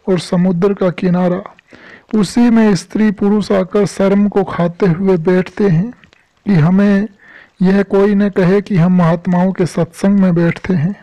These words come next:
परंतु कितने हजार तो सामने बैठते हैं और कितने हजार दूर बालू में बैठकर सुनते हैं।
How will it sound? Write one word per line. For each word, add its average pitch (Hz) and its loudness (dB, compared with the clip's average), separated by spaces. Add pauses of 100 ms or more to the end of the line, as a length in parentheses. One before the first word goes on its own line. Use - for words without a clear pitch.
(680)
परंतु 208 0
कितने 214 0
हजार 185 2
तो 208 -4
सामने 202 0
बैठते 190 0
हैं 185 0
और 214 -4
कितने 214 -2
हजार 196 0
दूर 202 -2
बालू 185 0
में 202 0
बैठकर 185 -2
सुनते 170 0
हैं। 175 0